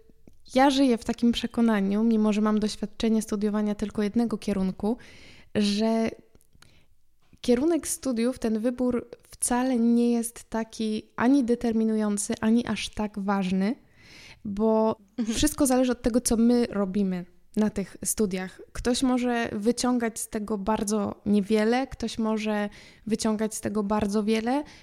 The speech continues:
Speaker 1: ktoś może zdawać, y, przedmioty, a jednocześnie rozwijać się na zupełnie innym polu,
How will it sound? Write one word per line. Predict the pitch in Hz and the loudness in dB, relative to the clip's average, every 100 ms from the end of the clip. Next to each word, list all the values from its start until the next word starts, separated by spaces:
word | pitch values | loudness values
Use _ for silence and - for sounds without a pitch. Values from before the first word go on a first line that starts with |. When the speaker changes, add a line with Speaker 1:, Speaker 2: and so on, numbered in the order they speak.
| - | -8
Speaker 1:
ktoś | - 247 | -2 0
może | 240 240 226 226 | 0 0 0 0
zdawać, | 208 220 233 220 214 - - 202 202 | 0 0 0 0 -4 -6 -6 -4 -4
y, | 196 | -8
przedmioty, | - 208 214 214 226 285 294 | -10 -4 -2 -2 -2 -4 -2
a | - | -2
jednocześnie | 220 233 233 233 233 233 | 0 0 -2 -2 -4 -4
rozwijać | 233 214 226 226 226 | -2 -4 -4 -4 -6
się | - | -6
na | 220 220 214 220 | -4 -2 -4 -4
zupełnie | 214 220 233 233 226 | -6 -4 -2 -2 -2
innym | 226 226 220 214 | -2 -2 -2 -4
polu, | - 214 233 302 | -4 -4 -2 -4